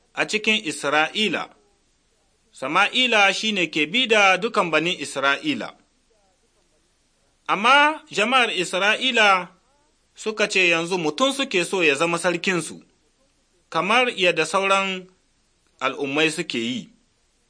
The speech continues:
Sama'ila bai ji daɗin wannan ba,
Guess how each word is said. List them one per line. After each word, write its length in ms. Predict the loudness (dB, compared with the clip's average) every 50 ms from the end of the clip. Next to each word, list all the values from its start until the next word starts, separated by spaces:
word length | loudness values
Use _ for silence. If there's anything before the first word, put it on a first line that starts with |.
| _ _ _ _ _ _ _ _ _ _ _ _ _ _ _ _
Sama'ila 520 | -6 -6 0 2 2 2 2 2 2 2 2
bai 140 | 2 0 2
ji 140 | 2 0
daɗin 420 | 2 2 2 2 2 0 -2 0 0
wannan 380 | 0 0 0 0 0 -2 -2
ba, 260 | -2 -2 -4 -4 -6